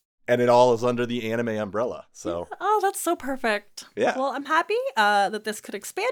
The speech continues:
Speaker 2: your knowledge, and I hope you learned a lot. If not about the power of friendship,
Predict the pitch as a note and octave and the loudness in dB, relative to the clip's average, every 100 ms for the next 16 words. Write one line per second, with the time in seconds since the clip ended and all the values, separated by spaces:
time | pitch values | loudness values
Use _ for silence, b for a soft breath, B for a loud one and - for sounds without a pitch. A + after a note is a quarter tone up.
0 | B4 D4 A3+ G#3+ G#3+ A3 G3 F#3 F#3 D#4+ | -2 0 0 0 -4 -6 -8 -6 -4 -4
1 | F4+ - C4 A#3 B3 B3+ A#3+ A3 A3+ C4 | -6 -8 -8 -2 0 0 0 -2 2 6
2 | E4+ D4+ - - B B G#3+ G#3+ D4 F4 | 6 4 -6 -10 B B -8 0 4 6
3 | G4 D#4+ D4+ B3+ C4 A3 G#3+ F#3 - C#4+ | 6 2 0 0 2 4 2 -2 2 2
4 | D4+ - D#4 D4 | 2 -2 0 0